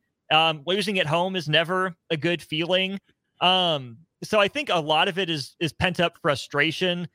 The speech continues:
But I, I'm spot on with you, right? It's one thing if you're, you're doing the horns down toward fans or not looking at anyone in particular, is kinda dancing around doing this on your way to the line.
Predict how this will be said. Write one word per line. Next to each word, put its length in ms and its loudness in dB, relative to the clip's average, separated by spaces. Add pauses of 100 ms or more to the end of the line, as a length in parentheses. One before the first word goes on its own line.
(380)
But 360 2
I, 180 4
I'm 100 -4
spot 280 2
on 180 0
with 120 -6
you, 140 -4
right? 180 4
It's 160 -2
one 240 0
thing 240 -2
if 100 -4
you're, 140 0
you're 180 0
doing 260 0
the 60 0
horns 360 -2
down 500 2 (400)
toward 300 2
fans 460 2
or 80 -2
not 240 2
looking 260 -2
at 60 -2
anyone 280 0
in 100 -2
particular, 560 0
is 100 -4
kinda 200 -4
dancing 380 -2
around 340 2
doing 220 -2
this 200 -2
on 140 0
your 120 -6
way 220 2
to 100 0
the 100 -2
line. 500 0